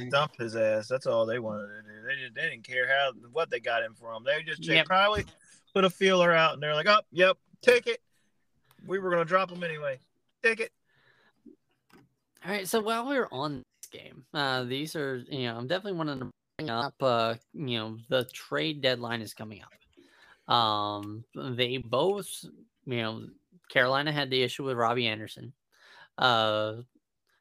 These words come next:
Speaker 3: Rams are having an issue with Cam Akers. Uh, basically, apparently Cam Akers is on the trading block right now.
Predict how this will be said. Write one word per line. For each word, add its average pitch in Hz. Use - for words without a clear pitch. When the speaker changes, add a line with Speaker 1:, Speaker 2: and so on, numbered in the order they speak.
Speaker 3:
Rams 175
are 147
having 127
an 120
issue 123
with 131
Cam 127
Akers. 127
Uh, 107
basically, 117
apparently 117
Cam 117
Akers 117
is 120
on 123
the 117
trading 127
block 107
right 107
now. 113